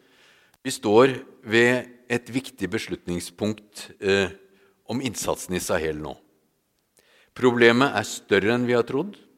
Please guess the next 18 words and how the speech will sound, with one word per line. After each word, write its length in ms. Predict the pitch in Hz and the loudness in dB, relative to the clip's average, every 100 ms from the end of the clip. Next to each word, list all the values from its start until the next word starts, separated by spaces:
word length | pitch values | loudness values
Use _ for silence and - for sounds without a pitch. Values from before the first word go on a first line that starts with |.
| _ _ _ _ _ _ _ _ _ - | _ _ _ _ _ _ _ _ _ -2
Det 120 | 107 | 0
vil 100 | 117 | 2
ta 160 | 131 | 2
lengre 420 | 123 107 104 107 - | 2 4 2 2 -2
tid 260 | 131 131 | -2 -2
og 100 | 110 | -2
kreve 240 | 110 104 113 | -2 -2 0
mer 260 | 98 92 | 2 2
ressurser 720 | 101 113 - 117 101 131 156 - _ - | 2 -2 -6 -8 -8 -6 -8 -10 _ -10
enn 240 | 101 92 | -8 -6
vi 140 | 98 98 | -4 -4
har 320 | 90 85 85 - _ | -4 -8 -8 -14 _
fryktet, 480 | 123 120 151 170 - - _ _ _ _ _ _ _ - | -8 -8 -8 -8 -12 -20 _ _ _ _ _ _ _ -8
og 100 | 117 | -2
det 100 | 117 | 0
vil 120 | 123 | 0
bli 120 | 113 | 2
vanskeligere 800 | 123 123 - - 85 87 92 110 | 4 2 0 -8 -2 0 0 -2